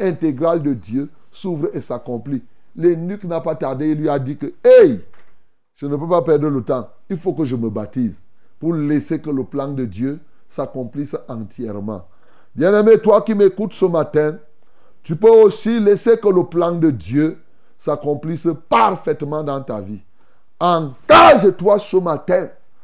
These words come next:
à renoncer à tes titres, à renoncer à tout ce qui n'est pas de Dieu, à te baptiser par immersion, par quelqu'un qui est qualifié.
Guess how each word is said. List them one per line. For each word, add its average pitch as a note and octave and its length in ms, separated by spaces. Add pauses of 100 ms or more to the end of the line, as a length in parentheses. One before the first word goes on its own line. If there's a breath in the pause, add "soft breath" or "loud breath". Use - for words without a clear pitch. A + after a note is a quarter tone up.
(200)
à F3+ 220
renoncer G3 1160 (420)
à D#3+ 140
tes E3+ 260
titres, D#3 480 (580)
à C3+ 180
renoncer E3+ 1080 (500)
à D#3 380
tout C4+ 240
ce - 240
qui F3 360
n'est E3+ 180
pas D3 180
de B2 160
Dieu, D3+ 520 (540)
à E3 120
te G#3 240
baptiser B2+ 800
par F3+ 320 (120)
immersion, C#3 600 (420)
par F#3 220
quelqu'un G3 420
qui D#3+ 160
est C#3+ 220
qualifié. C#3+ 600